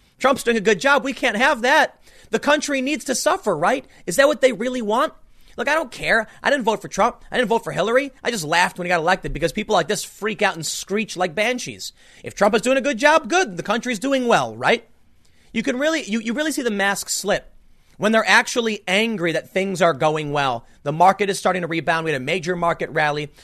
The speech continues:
We're potentially in the cusp of a stimu-, cusp of a stimulus package. Of course, Democrats are obstructing. And, and the American people are happy to see Trump on the T V every day, reassuring them, and they approve of what he's doing. But of course, those in media do not want, they, they don't want to accept it. They're in denial.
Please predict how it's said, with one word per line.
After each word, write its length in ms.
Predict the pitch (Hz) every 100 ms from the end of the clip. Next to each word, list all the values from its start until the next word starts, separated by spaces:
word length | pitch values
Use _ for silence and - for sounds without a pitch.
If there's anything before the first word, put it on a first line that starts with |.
| -
We're 120 | 143
potentially 420 | 139 151 185 185 185
in 80 |
the 60 | 160
cusp 260 | 180 180 160
of 80 |
a 20 | 123
stimu-, 420 | - 180 - -
cusp 300 | 180 190 -
of 100 | 135
a 60 |
stimulus 400 | - 208 208 196
package. 420 | - 185 180 196 147
Of 120 | -
course, 180 | 147 131
Democrats 480 | 143 151 147 139
are 60 | 117
obstructing. 500 | 110 220 202 214 196 - - - -
And, 180 | 262 247
and 160 | 262
the 60 | 269
American 320 | 277 277 262
people 360 | 262 254 254 240
are 120 | 208
happy 320 | 202 208 214
to 80 | 190
see 160 | 202
Trump 320 | 185 175 160 - _ - -
on 180 | 151 208
the 60 |
T 180 | - 208
V 160 | 190 156
every 240 | 165 165
day, 220 | 156 151 -
reassuring 600 | - 165 208 - 160 147 139
them, 260 | 135 127 _ _ -
and 180 | 175
they 100 | 180
approve 400 | 190 - 175 170
of 120 | 160 131
what 140 | 135
he's 140 | 127
doing. 300 | 120 104 92 _ _ _ _ _
But 140 | 123 160
of 100 | -
course, 300 | 185 196 -
those 240 | 151 165
in 120 | 220
media 400 | 180 156 156 156 _ _ _ 127
do 260 | 180 180
not 260 | 175 160 110
want, 240 | 131 135 - -
they, 120 | 131 151
they 320 | 147 139 156
don't 120 | 208
want 120 | 214
to 40 | 214
accept 300 | - 233 -
it. 140 | -
They're 120 | 151
in 60 | 175
denial. 420 | 180 190 143